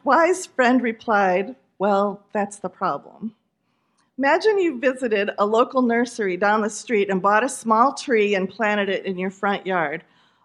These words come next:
Over the following months, you noticed that the tree was starting to grow skew. What would you do? Well, you would put a stake in the ground and you would tie the tree to it,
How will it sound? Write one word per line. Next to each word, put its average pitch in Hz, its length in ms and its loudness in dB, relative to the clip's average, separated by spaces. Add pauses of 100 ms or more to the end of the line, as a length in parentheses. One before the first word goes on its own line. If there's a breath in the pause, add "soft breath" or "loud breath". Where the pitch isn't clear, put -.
Over 233 240 6
the 247 140 0
following 294 520 2
months, 240 360 2
you 226 100 -4
noticed 220 400 0
that 214 140 -4
the 208 80 -10
tree 226 340 -4
was 208 180 -4
starting 202 380 0
to 220 140 -8
grow 190 260 0
skew. 190 640 -6 (540)
What 196 240 0
would 214 160 -4
you 233 80 -2
do? 160 360 -6 (1120)
Well, 160 320 -2
you 196 200 -6
would 202 200 -2
put 175 160 -4
a 240 60 -2
stake 381 400 -2
in 285 120 0
the 208 80 0
ground 180 380 -2
and 175 140 -10
you 170 80 -10
would 190 140 -6
tie 202 280 0
the 262 120 -4
tree 381 380 0
to 269 200 -4
it, - 160 -6